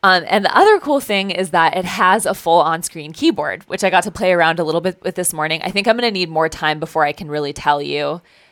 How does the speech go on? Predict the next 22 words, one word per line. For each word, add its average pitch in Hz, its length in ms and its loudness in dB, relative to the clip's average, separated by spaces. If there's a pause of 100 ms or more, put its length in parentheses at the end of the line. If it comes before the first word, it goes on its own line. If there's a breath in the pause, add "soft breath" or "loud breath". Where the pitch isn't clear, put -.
(200 soft breath)
how 160 200 4
effective - 380 -4
I - 100 -10
think 151 220 -14
it 151 100 -8
is. 139 340 -8 (720 loud breath)
Um, 165 440 2
so - 160 2
it 214 60 6
has 240 140 -2
a 254 60 0
full 277 220 2
on-screen 226 520 0
keyboard 185 420 0
for 170 100 -4
texting, 160 500 -6
'cause 185 180 -8
in 202 60 -6
the 196 80 -2
past 220 440 0
you 185 140 -10
can 165 260 -12